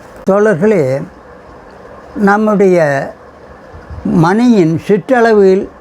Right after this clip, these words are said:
கட்டப்படும் மதில்களின் உயரம், காம்பவுண்டு சேர் உயரம், வீட்டின் உள் இருக்கும் அறைகளின் உயரம், இவையெல்லாம் எவ்வளவு இருந்தால்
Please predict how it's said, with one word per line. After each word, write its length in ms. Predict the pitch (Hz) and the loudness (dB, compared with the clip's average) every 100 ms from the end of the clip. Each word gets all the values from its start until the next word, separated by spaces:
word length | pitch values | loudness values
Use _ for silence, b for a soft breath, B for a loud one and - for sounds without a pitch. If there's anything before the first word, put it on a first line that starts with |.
| - - - | -20 -10 -6
கட்டப்படும் 720 | 190 233 202 208 202 196 202 - - - - - - - - - | -2 -2 -2 -2 0 -2 -4 -10 -20 -20 -20 -20 -20 -20 -20 -4
மதில்களின் 640 | 156 185 262 202 208 196 180 | -2 0 0 2 0 0 0
உயரம், 520 | 151 156 156 123 120 - | 0 2 0 -2 -8 -4
காம்பவுண்டு 580 | 170 202 208 202 170 143 | -2 0 0 -2 -2 -2
சேர் 240 | 156 143 | -2 -2
உயரம், 560 | 135 147 131 127 127 127 - B B - | 0 0 0 -2 -4 -8 -14 B B -6
வீட்டின் 540 | 147 196 254 - 247 - 165 | 0 2 2 0 -2 -2 0
உள் 320 | 202 285 285 | 2 2 0
இருக்கும் 600 | 220 196 208 208 156 135 - - - - - - - - - | -2 -2 -2 -2 -2 -4 -12 -20 -20 -20 -20 -20 -20 -14 -6
அறைகளின் 640 | 190 214 254 208 208 185 | -2 0 0 0 0 0
உயரம், 600 | 160 160 147 135 131 151 - - - | 0 0 0 -2 -6 -8 -14 -16 -4
இவையெல்லாம் 560 | 143 160 156 185 214 | 0 0 0 0 0
எவ்வளவு 420 | 160 156 208 196 | 0 0 2 2
இருந்தால் 540 | 175 156 175 160 185 | 2 0 0 0 -2